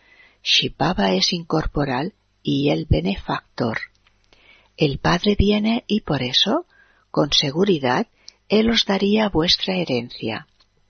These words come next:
Su nombre es Shiva. Él es el Padre, Profesor y Sadguru. Es los tres en uno. Él os enseña muy bien. Acha.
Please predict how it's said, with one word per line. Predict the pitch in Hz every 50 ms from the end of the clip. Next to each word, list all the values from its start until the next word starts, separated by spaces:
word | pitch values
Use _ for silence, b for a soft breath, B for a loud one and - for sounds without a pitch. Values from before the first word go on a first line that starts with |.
| _ _ _ -
Su | - - - 175
nombre | 175 180 185 185 185 175 160 143 143 143
es | 143 143
Shiva. | - - - - - 131 120 117 117 107 - - _ _ _ _ _ _ _ _ _
Él | - 135 135 139
es | 147 147 - -
el | - - -
Padre, | - _ 165 160 165 180 185 - 208 - -
Profesor | - - 139 - - - - - - 180 190 226 - - _ _
y | - 202 196
Sadguru. | - - 202 196 - _ - 131 127 - - - 135 - b b b b b b b b b b b b
Es | - 185 214 247 254 - - -
los | 151 147 147 139 135 - -
tres | - 180 196 226 254 254 - -
en | 240 226 180
uno. | 151 131 113 - 104 - - b b b b b b b b b b _
Él | - 165 185 220 254 302 - _
os | - 131 120 - -
enseña | 120 113 120 - - 170 156 156 151 147 147
muy | 147 151 151 147
bien. | - - 107 110 101 - - - _ _ _ _ _ _ _
Acha. | - - 131 - - - - - 202 220 240